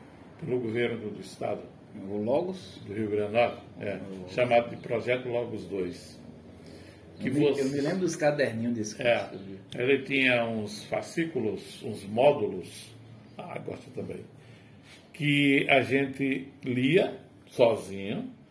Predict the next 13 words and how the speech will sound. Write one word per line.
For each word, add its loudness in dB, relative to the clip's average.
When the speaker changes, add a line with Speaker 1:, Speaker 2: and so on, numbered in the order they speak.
Speaker 1:
respondia 2
a 2
uma 0
avaliação -2
que -8
ele -2
tinha, -8
e, -2
e 0
ia 4
a 0
um 2
núcleo, 0